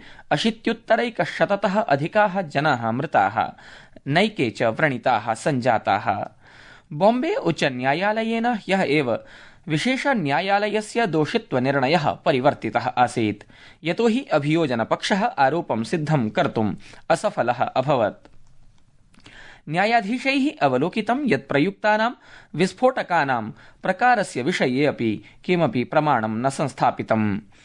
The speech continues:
प्रस्तुतानि प्रमाणानि दोषारोपणाय पर्याप्तानि न सन्तीति। स्वास्थ्यकारणानि अधिकृत्य ह्यः उपराष्ट्रपतिपदात् त्यागपत्रप्रदानानन्तरं श्री जगदीप धनखड़ाय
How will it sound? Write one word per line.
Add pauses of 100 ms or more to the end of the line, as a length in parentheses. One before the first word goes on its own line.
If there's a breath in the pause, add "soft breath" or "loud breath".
(260 loud breath)
प्रस्तुतानि
प्रमाणानि
दोषारोपणाय (300 loud breath)
पर्याप्तानि
न (140)
सन्तीति। (1300 soft breath)
स्वास्थ्यकारणानि
अधिकृत्य (340 loud breath)
ह्यः
उपराष्ट्रपतिपदात्
त्यागपत्रप्रदानानन्तरं (540 loud breath)
श्री
जगदीप
धनखड़ाय